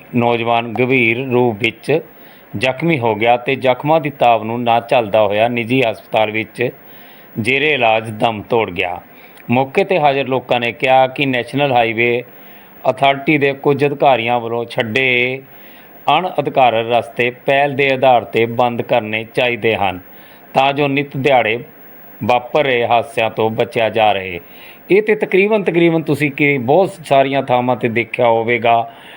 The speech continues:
ਕਿ ਇਹ ਜਿਹੜੇ ਹਾਦਸੇ ਹੈਗੇ ਆ, ਜਦੋਂ ਵੀ ਇਸ ਤਰ੍ਹਾਂ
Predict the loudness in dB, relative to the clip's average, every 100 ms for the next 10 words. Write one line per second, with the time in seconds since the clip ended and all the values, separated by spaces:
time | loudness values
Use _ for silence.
0 | -20 -6 0 0 0 0 0 0 0 0
1 | 2 2 0 -2 0 0 0 0 0 2
2 | 0 2 2 2 0 0 -2 0 -2